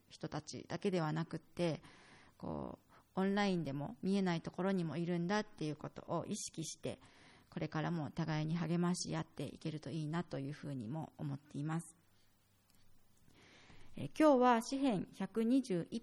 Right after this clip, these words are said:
編から、私たち一人一人に、そしてまた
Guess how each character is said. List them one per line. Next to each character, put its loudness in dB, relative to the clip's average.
編 -2
か -6
ら、 2
私 0
た -2
ち -10
一 -6
人 0
一 2
人 4
に、 2
そ -8
し -8
て -4
ま 2
た 0